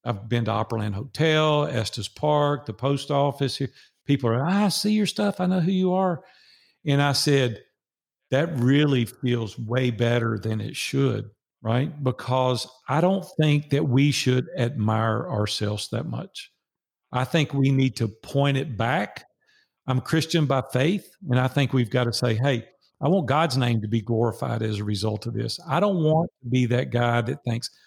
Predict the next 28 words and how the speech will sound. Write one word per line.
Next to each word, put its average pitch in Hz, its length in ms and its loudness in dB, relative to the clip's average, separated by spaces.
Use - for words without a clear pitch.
"I'm 143 280 0
the 123 80 0
stud. 139 680 0
I'm 135 200 0
recognized 143 640 0
on 139 140 2
the 139 140 2
interstate. 127 460 -2
I'm 113 140 -4
recognized 135 540 -4
in 135 80 -4
the 131 60 0
hotels, 139 460 -2
the 123 100 -6
post - 360 -4
office." - 480 -4
Because 147 540 0
Scott 208 380 0
asked 151 300 0
me 143 140 2
the 127 100 0
question, 139 540 -2
"What's 156 200 0
your 156 80 2
biggest 160 360 0
demon?" 180 400 -2
It's 135 180 -6
ego. 160 460 -4